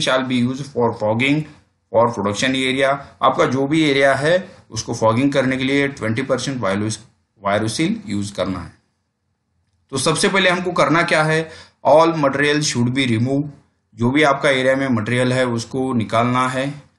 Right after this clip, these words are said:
लेबलिंग करनी है और क्वारंटाइन एरिया में ट्रांसफर करना है।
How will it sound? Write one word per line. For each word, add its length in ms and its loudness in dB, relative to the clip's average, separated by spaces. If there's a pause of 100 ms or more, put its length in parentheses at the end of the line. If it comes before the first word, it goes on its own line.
(140)
लेबलिंग 380 0
करनी 280 -2
है 360 -6 (240)
और 260 2 (380)
क्वारंटाइन 480 0
एरिया 260 -4
में 220 -2
ट्रांसफर 680 -6
करना 360 -8
है। 220 -16